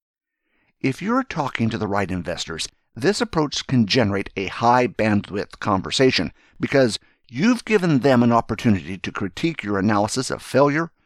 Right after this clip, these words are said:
risk, insight, and opportunity. It was a lot of information for a coffee, and I thought I might have overwhelmed May and Bill with a fire hose of options.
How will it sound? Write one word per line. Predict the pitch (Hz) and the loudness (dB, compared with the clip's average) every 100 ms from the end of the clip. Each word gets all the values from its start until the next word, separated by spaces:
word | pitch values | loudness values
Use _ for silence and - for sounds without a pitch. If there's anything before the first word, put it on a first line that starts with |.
| _ _ 127 | _ _ -4
risk, | 170 240 - - _ _ _ _ | 0 0 -2 -8 _ _ _ _
insight, | 147 135 85 73 - _ _ | 4 4 0 -6 -10 _ _
and | 113 107 | -2 0
opportunity. | - - - 60 - - _ _ _ _ _ _ _ _ _ _ _ _ _ _ _ _ _ | -2 -4 -8 -10 -14 -20 _ _ _ _ _ _ _ _ _ _ _ _ _ _ _ _ _
It | - 233 | -4 0
was | 247 | 2
a | 202 | 2
lot | 151 147 143 | 4 6 6
of | 117 | 4
information | 113 107 107 92 87 87 | 0 2 0 0 -4 -6
for | - 90 | -2 -2
a | |
coffee, | - 165 147 160 | 0 0 0 -2
and | 139 | 0
I | 120 | 0
thought | 123 113 110 | 0 0 2
I | 107 | 2
might | 101 95 101 | 2 0 -2
have | 98 | -2
overwhelmed | 101 95 104 107 98 80 82 | -2 -2 -2 0 0 -2 -6
May | 85 78 80 | -8 -6 -4
and | 101 85 | -2 -2
Bill | 87 85 107 | -4 -2 -2
with | 92 113 | 0 2
a | 92 101 | 2 0
fire | - 98 90 78 | 2 2 2 -2
hose | 92 90 | -4 -4
of | 87 | -6
options. | 95 98 160 190 | -4 -2 0 0